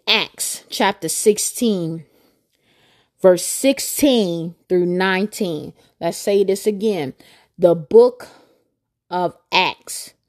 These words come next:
chapter sixteen, verses sixteen through nineteen. This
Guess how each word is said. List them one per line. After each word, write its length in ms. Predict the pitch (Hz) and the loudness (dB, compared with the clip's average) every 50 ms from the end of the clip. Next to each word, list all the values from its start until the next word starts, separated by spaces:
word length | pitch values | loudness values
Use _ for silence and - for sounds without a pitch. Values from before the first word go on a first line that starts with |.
| _ _ _ _ _ _ _ - | _ _ _ _ _ _ _ -6
chapter 420 | - 208 185 175 - _ - 151 | -2 -2 -2 -2 -2 _ -6 -6
sixteen, 800 | 147 - - - 214 196 - - - - 220 190 175 160 165 160 | -6 -4 0 2 2 2 2 -2 -6 -4 -4 -4 -4 -4 -6 -4
verses 460 | 156 180 185 185 180 - - 175 165 - | 0 0 0 0 0 -2 -4 -4 -4 -4
sixteen 960 | - - - - - 269 269 269 - - - - 247 220 185 175 165 - - _ _ _ _ _ _ _ | -6 -10 -8 -4 -2 -2 -2 -2 -4 -10 -4 0 0 2 2 0 -2 -4 -6 _ _ _ _ _ _ _
through 500 | - - 185 208 226 220 202 190 185 180 | -4 -2 2 4 4 4 4 4 2 -2
nineteen. 920 | 190 190 175 175 175 175 180 175 - - - 233 196 175 156 135 - 165 165 _ _ _ _ _ - - - - - - _ _ | -4 -6 -6 -4 -6 -6 -8 -10 -10 -6 -4 -4 -2 -2 -4 -6 -8 -10 -14 _ _ _ _ _ -20 -20 -20 -20 -20 -20 _ _
This 420 | 170 190 208 233 233 - - - | 6 8 8 8 8 4 -2 -12